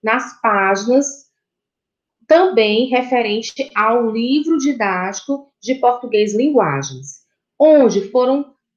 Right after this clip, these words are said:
sugeridas algumas propostas de produção sobre receita.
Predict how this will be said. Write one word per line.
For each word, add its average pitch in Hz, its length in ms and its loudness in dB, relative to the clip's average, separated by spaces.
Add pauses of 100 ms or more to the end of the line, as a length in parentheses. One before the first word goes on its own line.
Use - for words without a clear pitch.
(140)
sugeridas 233 840 0
algumas 202 440 -4
propostas 185 720 -2
de 220 80 -4
produção 196 880 -6 (160)
sobre 214 420 0
receita. 214 720 -2